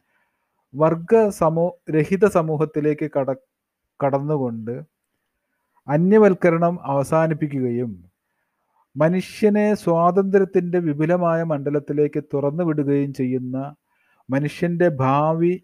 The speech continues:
അവസ്ഥയാണ് ഹ്യൂമനിസം എന്ന വാക്കുകൊണ്ട് മാർക്സ് സൂചിപ്പിക്കുന്നത്. മനുഷ്യൻ്റെ ഇച്ഛകൾക്കനുസരിച്ച് പ്രകൃതിയിലും സമൂഹത്തിലും പ്രതിപ്രവർത്തിക്കാൻ കഴിയുന്ന വളരെ ഉയർന്ന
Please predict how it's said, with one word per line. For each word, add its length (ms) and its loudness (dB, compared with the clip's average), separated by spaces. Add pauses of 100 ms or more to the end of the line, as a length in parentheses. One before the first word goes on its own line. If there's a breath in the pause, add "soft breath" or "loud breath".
(180)
അവസ്ഥയാണ് 800 -2 (1300)
ഹ്യൂമനിസം 720 -2
എന്ന 140 -2
വാക്കുകൊണ്ട് 640 -4
മാർക്സ് 560 -8 (760)
സൂചിപ്പിക്കുന്നത്. 720 -2 (1000 soft breath)
മനുഷ്യൻ്റെ 560 4
ഇച്ഛകൾക്കനുസരിച്ച് 1200 2
പ്രകൃതിയിലും 760 0
സമൂഹത്തിലും 680 -2
പ്രതിപ്രവർത്തിക്കാൻ 1500 -2
കഴിയുന്ന 560 -2 (160)
വളരെ 400 0 (580)
ഉയർന്ന 520 4